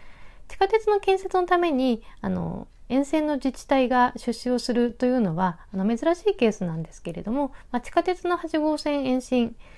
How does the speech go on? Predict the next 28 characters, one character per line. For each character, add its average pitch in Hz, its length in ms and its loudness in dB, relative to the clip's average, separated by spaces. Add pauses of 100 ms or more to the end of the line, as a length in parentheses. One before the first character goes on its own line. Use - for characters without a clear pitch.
(180)
あ 254 60 -2
の、 262 120 0
区 392 140 4
内 381 220 4
に 202 160 4
あ 180 100 0
る 202 240 2
そ - 140 -8
の 165 160 -2
中 285 220 0
間 339 200 2
駅 269 160 -2
の 170 80 -2
整 180 220 -2
備 170 120 -4
を 160 60 -8
着 - 240 -6
実 285 240 -2
に 277 80 2
行 269 280 0
っ 262 120 -4
て 262 80 -2
い 247 60 -4
く - 40 -18
た 269 140 -4
め 269 100 0
に 220 120 0
は、 214 200 2